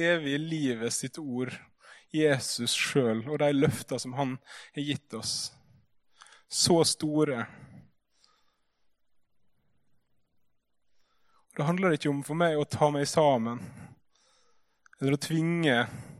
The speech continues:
min egen lampe til å lyse litt sterkere.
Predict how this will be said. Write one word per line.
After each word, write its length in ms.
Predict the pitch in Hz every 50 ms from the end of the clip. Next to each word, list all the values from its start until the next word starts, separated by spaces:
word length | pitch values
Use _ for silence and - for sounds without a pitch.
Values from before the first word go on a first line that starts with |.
| - _
min 240 | 147 143 143 147 151 151 160
egen 300 | 160 151 147 131 127 135
lampe 380 | 147 151 156 147 - - 127 -
til 80 | 139 143
å 80 | 143
lyse 420 | 147 151 147 151 156 - - - 131
litt 300 | 151 165 160 - - -
sterkere. 680 | - - - 147 147 - - - 123 113 120 123 123